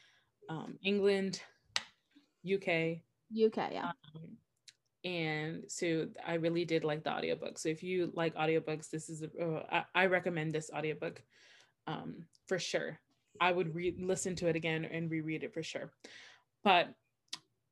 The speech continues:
Speaker 1: from here on out, we're gonna go into a bunch of spoilers. So if you haven't read the book yet, make sure you stop your video, your podcast listen here, go read the book, and then come back and finish out the rest of this episode.
Speaker 2: Yeah. So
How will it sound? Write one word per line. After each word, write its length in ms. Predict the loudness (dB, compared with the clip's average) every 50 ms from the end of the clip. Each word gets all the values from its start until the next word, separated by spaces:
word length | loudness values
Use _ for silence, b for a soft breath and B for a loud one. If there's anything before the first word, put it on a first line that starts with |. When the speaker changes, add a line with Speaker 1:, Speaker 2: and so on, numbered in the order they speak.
| _ _ 4
Speaker 1:
from 160 | 8 10 10
here 180 | 12 12 12 12
on 220 | 12 12 10 10
out, 460 | 8 8 10 10 10 10 8 6 0 -6 0
we're 140 | 2 4 4
gonna 160 | 6 4 6
go 180 | 8 8 8 8
into 220 | 6 2 2 2
a 80 | 2 2
bunch 280 | 2 2 0 0 0
of 100 | -2 -2
spoilers. 720 | -2 -4 0 4 6 6 6 8 6 6 6 4 4 2
So 80 | 2 0
if 140 | 0 2 2
you 80 | 2
haven't 220 | 4 4 4 6 6
read 120 | 4 4
the 80 | 4 4
book 220 | 2 2 0 2 2
yet, 260 | 4 4 4 2 0 _ _ _ _ _ _ _ -14 -8 -2
make 180 | 0 0 0 2
sure 120 | 2 2
you 100 | 2 2
stop 340 | 0 0 2 2 2 2 0 -4 B B B B B B B 2
your 100 | 2 6
video, 500 | 8 8 8 10 8 8 8 8 8 8
your 180 | 8 6 4
podcast 520 | 4 4 2 2 2 4 2 0 2 4 2
listen 280 | 2 2 2 -2 -2
here, 520 | -2 0 6 8 10 12 12 10 10 8 6 B B B B B B _ -6 2
go 160 | 4 6 6
read 220 | 8 6 6 4
the 60 | 4
book, 360 | 6 8 10 10 10 8 4 -2 -4
and 100 | -2 0
then 120 | -2 -2
come 200 | -2 -2 -2 2
back 360 | 4 4 4 4 2 0 -2 -4
and 360 | -2 0 0 0 -2 -2 -2
finish 320 | -2 -2 -2 -2 -4 -4 -4
out 180 | -4 -4 -4
the 60 | -6 -6
rest 240 | -6 -6 -8 -10
of 60 | -12 -10
this 120 | -10 -8
episode. 460 | -10 -12 -12 -12 -12 -12 -12 -12 -14 -18 -20 _ _ _ 2 2
Speaker 2:
Yeah. 140 | 2 2 2 -4 _ _ _ _ _ _ b b b b b _ _ _ -12
So 400 | -8 0 6 8 8 8 8